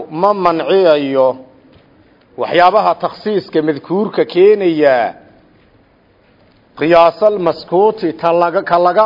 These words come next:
aamusay qiyaasashadiisa bil manduuqi ka lagu hadlay looga qiyaasto." In markaa, "Wa rabaa'ibukum allati" ayaa laydinka xarimay. "Wa rabaa'ibukum" baa laydinka xarimay.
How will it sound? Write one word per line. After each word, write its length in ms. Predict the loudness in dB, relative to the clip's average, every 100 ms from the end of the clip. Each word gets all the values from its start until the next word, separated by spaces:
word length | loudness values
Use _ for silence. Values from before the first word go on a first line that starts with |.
| 2
aamusay 600 | -2 -2 -6 -6 -4 -4
qiyaasashadiisa 1300 | -2 2 2 2 -2 -6 0 0 0 -8 -10 -10 -10 -12 _ _ _ _ _ _ _ _ _ _ -16
bil 320 | 0 2 2
manduuqi 800 | 0 -2 -2 2 4 2 0 -8 -10
ka 140 | 0 0
lagu 300 | 2 0 0
hadlay 500 | 0 -2 -2 0 0
looga 380 | 2 2 2 0
qiyaasto." 580 | -4 -6 -4 -6 -8 -12 -12 -16 _ _ _ _ _ _ _ _ -20 _ _ _ _ _ -2
In 160 | 0 0
markaa, 460 | 0 2 0 2
"Wa 140 | 0 0
rabaa'ibukum 840 | 0 0 -2 -2 0 0 0 0
allati" 500 | 2 4 4 2 -2 -2
ayaa 340 | 2 4 4
laydinka 440 | 2 0 0 -2 0
xarimay. 440 | -2 -2 -4 -2
"Wa 120 | 0
rabaa'ibukum" 680 | 0 0 0 -2 -2 -2 0
baa 140 | 0
laydinka 340 | 0 -2 -4 -6
xarimay. 400 | -4 -8 -8